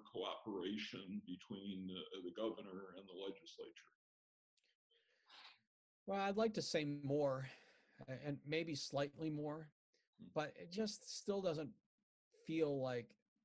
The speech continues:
Speaker 2: they're doing, they're going out of their way <laughs> to, to show a more congenial working relationship. I think they're getting what they feel like they need to get done in communicating through their staff, but I don't get the sense that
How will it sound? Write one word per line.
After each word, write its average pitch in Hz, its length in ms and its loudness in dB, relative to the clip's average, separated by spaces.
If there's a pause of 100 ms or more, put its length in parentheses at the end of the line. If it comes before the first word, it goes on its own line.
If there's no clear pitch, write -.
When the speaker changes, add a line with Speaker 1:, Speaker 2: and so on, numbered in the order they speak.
(320)
Speaker 2:
they're 139 260 2
doing, 135 580 2 (640)
they're 151 140 8
going 165 300 6
out 147 200 4
of 135 60 0
their 131 140 4
way 120 380 4 (340)
<laughs> - 360 -10
to, 143 200 6 (120)
to 151 120 4
show 170 380 10
a 147 80 8
more 147 400 6
congenial 131 840 2 (600)
working 139 380 2
relationship. 123 840 -2 (280)
I 165 120 6
think 214 240 4
they're 202 120 8
getting 170 480 4
what 147 200 2
they 147 100 2
feel 170 240 6
like 151 160 6
they 131 140 0
need 147 220 0
to 147 60 -4
get 120 240 -2
done 139 340 4 (420)
in 135 120 0
communicating 147 600 2
through 143 160 0
their 123 120 -2
staff, 135 420 -2 (500)
but 160 100 8
I 170 80 12
don't 190 200 6
get 190 160 2
the 160 60 2
sense 147 400 0
that 131 320 2